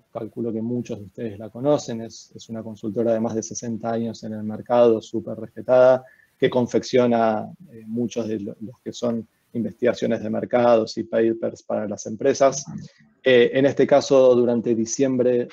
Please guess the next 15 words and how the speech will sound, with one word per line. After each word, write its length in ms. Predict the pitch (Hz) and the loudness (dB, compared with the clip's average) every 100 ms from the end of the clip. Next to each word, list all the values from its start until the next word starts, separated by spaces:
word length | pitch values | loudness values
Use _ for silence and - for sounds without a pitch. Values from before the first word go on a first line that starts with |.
| 113 | -2
del 180 | 113 | -2
dos 140 | 110 110 | -2 -4
mil 180 | 120 120 | -4 -2
diecinueve, 720 | 113 113 123 143 123 113 110 | -4 -4 2 4 4 0 -6
prácticamente 720 | - 98 - 110 113 107 107 | -14 -14 -12 -10 -8 -8 -8
otro 220 | 104 107 | -10 -10
mundo, 460 | 110 131 117 113 113 _ _ _ - | -6 -4 -4 -6 -8 _ _ _ -2
eh, 180 | 117 113 | -2 -2
realizaron 480 | 107 113 107 127 123 | 0 0 2 2 2
una 220 | 120 123 | 2 0
serie 420 | 117 - 127 127 120 | -2 2 4 6 4
de 80 | |
entrevistas 560 | 113 101 113 113 117 - | 2 0 -2 0 -4 -6
en 100 | 107 | -8
profundidad 680 | 107 113 - 113 110 123 135 | -6 -6 -6 -4 2 4 4